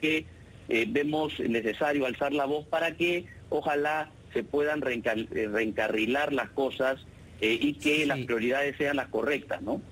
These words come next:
Speaker 2: Señor Caipo, eh, ¿cuál es su evaluación, cuál es su análisis, el balance que usted tiene respecto a estos, eh, primeros cien días del gobierno de Pedro Castillo,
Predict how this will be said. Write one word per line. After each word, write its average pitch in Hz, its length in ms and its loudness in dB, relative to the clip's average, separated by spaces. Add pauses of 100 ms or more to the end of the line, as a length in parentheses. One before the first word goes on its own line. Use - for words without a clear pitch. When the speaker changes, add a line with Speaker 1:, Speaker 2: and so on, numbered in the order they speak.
Speaker 2:
Señor 170 340 0
Caipo, 147 460 0
eh, 127 580 0 (480)
¿cuál 311 220 2
es 339 80 0
su 220 140 2
evaluación, 143 600 2
cuál 214 160 2
es 233 120 0
su 165 100 2
análisis, 165 680 0 (300)
el 135 140 2
balance 175 380 2
que 151 120 2
usted 165 280 0 (180)
tiene 170 260 2
respecto 165 680 0
a 135 260 2
estos, 160 420 0
eh, 131 220 2
primeros 156 320 0
cien 185 180 2
días 190 260 2
del 135 100 2
gobierno 151 380 0
de 135 100 0
Pedro 151 260 0
Castillo, 156 420 0